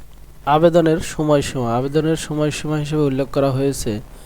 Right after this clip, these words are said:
চার আগস্ট দুই হাজার পঁচিশ তারিখ সকাল দশটা হতে দুই সেপ্টেম্বর দুই হাজার পঁচিশ তারিখ বিকাল পাঁচটা পর্যন্ত। এই নির্দিষ্ট সময়ের মধ্যে আপনাদেরকে কিন্তু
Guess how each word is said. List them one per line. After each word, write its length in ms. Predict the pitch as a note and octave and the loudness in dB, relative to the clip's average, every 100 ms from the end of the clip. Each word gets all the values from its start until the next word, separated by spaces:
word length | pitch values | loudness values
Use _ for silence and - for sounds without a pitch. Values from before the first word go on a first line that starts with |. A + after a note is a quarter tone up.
| - - - - - | -20 -20 -20 -18 -6
চার 260 | - C#3+ D3 - C#3+ | 2 6 6 4 0
আগস্ট 320 | C#3+ D#3+ D3+ C3+ | 4 4 4 0
দুই 100 | D3 | 0
হাজার 180 | C#3+ D3 - | 2 0 0
পঁচিশ 280 | C#3 C3+ C#3 | -2 0 -2
তারিখ 220 | - C#3+ - | 0 0 -2
সকাল 200 | C#3+ C3+ A#2 | -4 -2 0
দশটা 320 | C3 C3 - B2+ | 0 0 -2 -2
হতে 260 | C3 A2 A#2 B2+ - - A2+ A#2 | -2 -2 -4 -6 -14 -14 -12 -4
দুই 220 | C#3 D3+ D3 | 2 4 4
সেপ্টেম্বর 600 | - C#3+ C3 C#3 C3 C3 C#3 | 0 -2 -2 -2 0 -2 -2
দুই 140 | - B2+ | -2 -2
হাজার 240 | B2+ A#2+ A#2+ - | -2 -2 -4 -4
পঁচিশ 280 | A#2+ C3 A#2+ | -6 -6 -6
তারিখ 160 | B2+ A#2+ A2 | -4 -4 -6
বিকাল 200 | A2 G#2+ - | -6 -6 -4
পাঁচটা 300 | G#2+ - G2 | -4 -4 -8
পর্যন্ত। 420 | F#2+ F2+ F2+ - | -8 -8 -10 -8
এই 100 | G2 | -8
নির্দিষ্ট 420 | G#2+ C3 C#3+ C#3 - | -6 -6 -6 -8 -6
সময়ের 400 | C3+ C#3 C3+ C3 C3 | -8 -4 -2 -2 -4
মধ্যে 200 | C3 C#3 B2 | -2 -2 -2
আপনাদেরকে 400 | B2 A#2 A2 A#2 | -4 -6 -4 -6
কিন্তু 180 | A2+ | -6